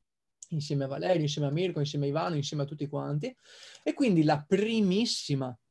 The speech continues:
cosa che faccio per evitare, cioè, ve lo faccio vedere lo stesso, ma è ovvio, se io piglio il media due e lo porto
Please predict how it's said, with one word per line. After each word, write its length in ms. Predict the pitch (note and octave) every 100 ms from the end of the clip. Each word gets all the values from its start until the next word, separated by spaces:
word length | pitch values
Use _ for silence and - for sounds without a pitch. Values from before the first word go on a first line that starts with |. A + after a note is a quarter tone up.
| _
cosa 480 | - D#3+ E3+ C3+ A#2+
che 120 | -
faccio 480 | D3 D#3 D3+ D3 C#3
per 160 | - C3+
evitare, 340 | C3+ D#3 D3
cioè, 180 | - D3 - _ _ - -
ve 120 | D#3
lo 60 |
faccio 220 | D#3 D3+ D#3
vedere 240 | D#3 D#3+
lo 80 | D3+
stesso, 360 | D3 D#3 C#3+
ma 140 | C#3 C3+
è 160 | D3+
ovvio, 320 | C#3+ C3+ C#3 E3+
se 140 | -
io 160 | E3 D3+
piglio 260 | F3 D3+
il 60 | C#3+
media 240 | D#3 D#3+
due 320 | E3 E3+ C#3
e 80 | D3
lo 140 | D3 D3
porto 560 | E3 D#3 D3 C3+ C3